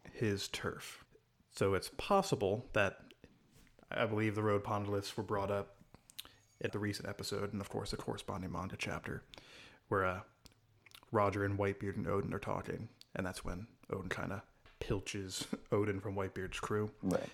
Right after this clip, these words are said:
Speaker 1: So Whitebeard knows about the road poneglyphs, at least in basic details. So if Whitebeard,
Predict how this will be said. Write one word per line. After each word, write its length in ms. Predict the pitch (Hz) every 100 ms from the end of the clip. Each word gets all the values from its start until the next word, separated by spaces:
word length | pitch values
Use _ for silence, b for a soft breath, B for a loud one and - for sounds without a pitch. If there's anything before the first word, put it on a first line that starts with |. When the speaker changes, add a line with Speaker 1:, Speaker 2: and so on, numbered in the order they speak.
| -
Speaker 1:
So 160 | - 135
Whitebeard 320 | 185 165 131
knows 200 | 123 110
about 200 | 101 95
the 60 | -
road 180 | 85
poneglyphs, 520 | - 104 - - - -
at 80 |
least 220 | 107 104 -
in 180 | 98 -
basic 320 | - 95 - -
details. 500 | 50 - - - - - B B B B _
So 220 | - 104
if 120 | 98 113
Whitebeard, 760 | 147 170 - 120 110 107 101